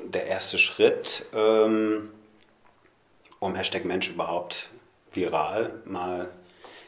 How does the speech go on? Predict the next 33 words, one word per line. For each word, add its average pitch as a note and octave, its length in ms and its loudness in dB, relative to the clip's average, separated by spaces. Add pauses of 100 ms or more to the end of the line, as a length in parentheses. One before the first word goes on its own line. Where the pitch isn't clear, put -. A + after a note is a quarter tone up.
(100)
in G2 100 -2
Bewegung A#2 460 2
zu - 120 -4
setzen.“ B2 640 -2
Da - 680 -20
habe A2+ 80 -6
ich A#2+ 60 -2
gesagt, B2 180 -2
„Ja, D3 340 2
warum G2+ 180 -2
nicht? B2 220 0
Das G2 100 -4
ist G2+ 140 -6
meine G2 180 2
Meinung, F#2+ 300 0
ich - 80 -6
stehe - 160 -4
dazu.“ C#3 560 -2 (160)
Ähm, A2 500 0 (520)
ein F#2+ 140 2
Mensch G#2 480 2 (120)
ist C3 240 -2
nun B2+ 140 2
mal A2+ 460 2 (340)
nicht A2+ 440 -2 (220)
eingekästelt A2 1080 -2
oder F#2 500 2
in G2+ 140 0
Grenzen G#2+ 480 0
gesetzt. G2+ 460 0
Mensch G2 400 -4
ist - 340 -8
überall. F#2+ 720 0